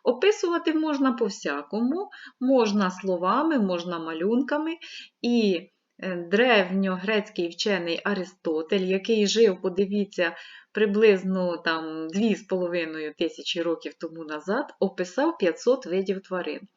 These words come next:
Нам це може здатися зовсім трошки, але якщо ви візьмете чистий аркуш паперу і отак просто дивлячись в стелю, напишете, <laughs> да, поглядаючи на стелю,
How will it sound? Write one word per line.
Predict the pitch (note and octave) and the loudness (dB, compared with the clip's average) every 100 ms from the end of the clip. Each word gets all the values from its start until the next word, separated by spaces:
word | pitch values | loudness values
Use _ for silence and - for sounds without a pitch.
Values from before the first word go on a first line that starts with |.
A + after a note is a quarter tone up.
| - - - - | -20 -18 -18 -2
Нам | A#3 B3 A#3+ | 2 2 2
це | A3 | 0
може | A3 G#3 | 0 0
здатися | F#3+ F#3+ F#3+ F#3+ F#3 | 2 2 0 -2 -2
зовсім | F3 F#3 F#3 G3 G3+ | 0 -2 0 0 0
трошки, | C#4 F4+ - F#3 - | 2 0 0 0 2
але | G3 G3+ | 2 2
якщо | G3 - B3 | 2 2 2
ви | G#3 A3+ F3+ - - - | 6 6 6 2 -14 -4
візьмете | G3 G#3 A3 G3+ G3 | -2 2 0 0 0
чистий | - A#3 - G3+ - | 2 0 2 -2 0
аркуш | G#3 G3 F#3+ | -2 -2 -6
паперу | - G3+ - G#3 F3 E3 - | -4 -4 2 4 4 2 -2
і | - G3 F#3 D#3 | 0 2 4 2
отак | G3 G#3 G3+ | 0 -2 0
просто | G#3 G3+ G3+ | 0 2 2
дивлячись | F#3+ A3+ G3+ G3 F#3 - | 4 4 4 0 -4 -6
в | - | -12
стелю, | - G3 F3 D#3 D3+ - - - - | 0 4 4 2 -4 -10 -14 -14 -2
напишете, | F#3+ G#3 B3 A#3 - F#3+ - F#3+ - - E4 D4+ A#3+ - | 2 4 8 6 6 0 0 -2 -4 -8 -8 -8 -10 -16
<laughs> | G3+ F3+ F#3 F#3+ | -12 -6 -2 0
да, | F3 | 0
поглядаючи | D#3+ A3 G#3+ B3 G#3+ G#3 G#3+ G3+ A3+ | 2 0 6 8 8 8 4 4 4
на | G#3 A#3 | 4 2
стелю, | - A#3+ F#3+ F#3 | 2 4 6 4